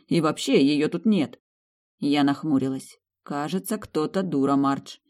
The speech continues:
И этот кто-то ты сама. Если Алон хотел таким необычным способом получить наследство и исчезнуть с радаров родительской любви, то вряд ли там были теплые отношения.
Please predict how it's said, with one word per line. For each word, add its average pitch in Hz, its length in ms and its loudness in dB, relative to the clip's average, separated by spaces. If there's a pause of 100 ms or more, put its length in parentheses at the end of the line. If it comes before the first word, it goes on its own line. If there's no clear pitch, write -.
(120)
И - 80 -4
этот 156 360 2
кто-то 151 560 0 (120)
ты 135 140 -2
сама. 175 480 -2 (720)
Если 185 380 4
Алон 180 360 4
хотел 175 380 -2
таким 175 340 0
необычным 151 540 0
способом 139 520 -2
получить 139 420 -2
наследство 147 640 -2
и 160 300 -2
исчезнуть 151 580 -2
с - 40 -10
радаров 156 460 -2
родительской 147 600 -2
любви, 135 460 0 (400)
то 185 120 6
вряд 190 360 0
ли 156 80 0
там 147 200 0
были 151 200 0
теплые 160 420 -2
отношения. 160 680 -4